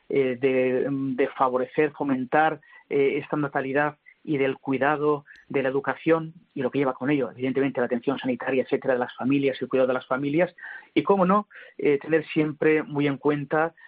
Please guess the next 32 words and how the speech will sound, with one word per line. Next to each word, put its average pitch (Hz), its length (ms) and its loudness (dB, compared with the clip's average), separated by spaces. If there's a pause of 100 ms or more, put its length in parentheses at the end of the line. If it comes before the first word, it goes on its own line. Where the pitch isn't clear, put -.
(100)
eh, 131 320 0
a 143 120 -2
los 131 140 -6
más 139 180 0
desfavorecidos. 127 880 -2
El - 100 -2
Papa 143 420 0 (400)
habla 139 260 -2
tantas 135 300 -4
veces 147 440 0 (260)
de 131 280 -2
no 139 220 2
a 143 40 2
la 143 100 0
cultura 139 460 -2
del 135 160 -4
descarte, 143 680 -2 (360)
sí 147 120 2
a 143 60 2
la 131 60 -4
cultura 139 460 -2
del 139 320 0 (280)
encuentro. 127 760 0 (300)
Eh, 127 240 2
una, 139 340 2
una 147 220 0
sociedad 147 480 -2
que 143 120 -6
sea 131 160 -2
capaz 143 380 -4
de 139 240 -2
acoger, 151 640 0